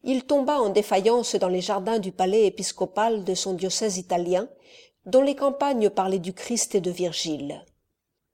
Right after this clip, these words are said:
Comme si c'eût été de sa part un crime d'orgueil,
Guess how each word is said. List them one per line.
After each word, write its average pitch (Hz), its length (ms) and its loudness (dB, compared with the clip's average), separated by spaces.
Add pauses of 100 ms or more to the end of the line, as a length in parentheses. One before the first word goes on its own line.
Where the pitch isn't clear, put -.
(560)
Comme 214 260 4
si - 180 -4
c'eût - 260 -6
été 226 260 4
de 196 100 2
sa 180 180 -2
part 214 480 0 (240)
un 196 140 0
crime 233 320 0
d'orgueil, 185 680 2